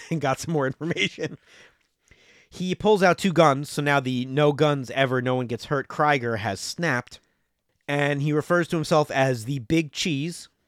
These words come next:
which, again, if played for laugh, that could be funny, but it's meant to be menacing, and it's not. He points the guns at Corbin Burnson and pretends to shoot him and says,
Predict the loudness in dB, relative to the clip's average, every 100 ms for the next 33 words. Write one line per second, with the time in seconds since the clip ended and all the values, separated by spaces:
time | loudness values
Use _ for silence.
0 | _ _ _ -6 -6 -6 -8 -4 2 2
1 | 2 0 2 2 2 0 4 4 4 2
2 | 2 0 0 -2 -2 0 -4 -2 -4 -2
3 | -2 -2 -2 -2 0 0 -2 -6 -6 -6
4 | -8 -8 -8 -10 -12 _ _ _ _ _
5 | _ _ -8 -4 0 0 -2 -2 2 2
6 | 0 -4 -8 -4 -2 -2 0 0 2 2
7 | 2 0 -2 -2 -4 -2 -2 -2 -4 0
8 | 2 2 0 -2 -2 -4